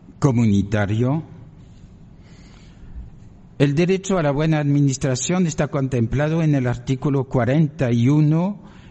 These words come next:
de la Carta de los Derechos Fundamentales de la Unión Europea.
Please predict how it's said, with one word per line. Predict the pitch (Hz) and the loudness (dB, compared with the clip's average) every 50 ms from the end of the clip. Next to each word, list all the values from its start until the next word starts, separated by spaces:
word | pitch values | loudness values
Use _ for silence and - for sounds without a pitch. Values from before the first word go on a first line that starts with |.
| - - | -10 0
de | 104 120 127 | 2 2 2
la | 120 120 123 127 | 2 0 -2 0
Carta | - 175 156 151 - - - 151 139 131 | 0 0 0 0 -2 -4 -2 -2 -2 -2
de | 120 113 104 120 117 | -2 -2 -2 0 0
los | 107 117 120 107 92 98 | 2 0 0 -2 -2 -2
Derechos | 127 139 127 143 135 - - 151 131 - | -2 0 0 -2 -2 -2 -2 -4 -2 -2
Fundamentales | - - 131 123 113 110 107 110 110 104 101 - 135 135 147 151 139 | -2 0 0 2 2 2 2 4 2 2 2 0 0 0 0 0 0
de | 131 123 | 0 0
la | 120 127 | 0 2
Unión | 120 123 131 139 139 135 | 2 2 2 2 2 2
Europea. | 127 131 131 127 120 117 - 123 101 90 73 | 2 2 2 0 0 0 0 0 0 0 -2